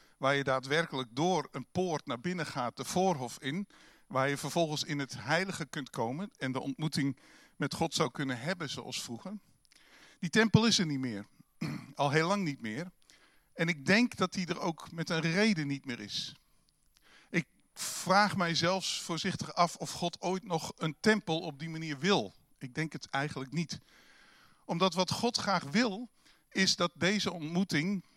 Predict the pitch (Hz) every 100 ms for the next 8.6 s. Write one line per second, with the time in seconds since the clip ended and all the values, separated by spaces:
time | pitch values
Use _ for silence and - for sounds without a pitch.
0 | - 156 165 185 202 196 214 185 160 147
1 | - 170 143 - 104 90 - _ _ _
2 | - 143 190 - 226 220 - 185 - -
3 | - 135 113 113 - 127 135 175 - 156
4 | 160 - 175 180 165 139 135 _ _ -
5 | _ 143 135 127 165 - - _ _ _
6 | - _ - 160 190 226 - 202 190 180
7 | - - 214 185 165 - 202 180 135 165
8 | - 170 175 165 151